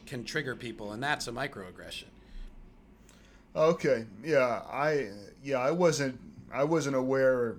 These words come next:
Speaker 2: yeah, that, that the definition of microaggression had in it that, that there is no aggressive intent. Um, but I don't know, that, that could be right. Yeah.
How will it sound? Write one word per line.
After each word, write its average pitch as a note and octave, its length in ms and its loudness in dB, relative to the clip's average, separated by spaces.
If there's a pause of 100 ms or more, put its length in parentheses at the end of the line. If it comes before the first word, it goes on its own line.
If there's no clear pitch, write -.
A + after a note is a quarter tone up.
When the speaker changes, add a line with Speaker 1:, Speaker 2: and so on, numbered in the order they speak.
Speaker 2:
yeah, A#2 180 -2 (320)
that, A#2+ 220 0 (720)
that A#2 260 0
the A#2+ 160 -2
definition B2 760 2
of A2+ 120 -4
microaggression A2+ 1080 -2
had B2+ 500 0
in C3 280 -4
it A#2 240 -2 (720)
that, A2+ 200 0 (520)
that A#2 220 -4
there B2 220 6
is C3 220 4
no A#2 200 2
aggressive A#2 440 -2
intent. G2 520 -8 (500)
Um, B1 280 -14 (180)
but G2 220 -2 (680)
I A#2 140 -6
don't G#2 180 -8
know, E2 100 -10
that, A2+ 160 -2 (760)
that C3 180 4
could B2+ 180 4
be A#2+ 120 2
right. A2 280 0
Yeah. G2 220 -6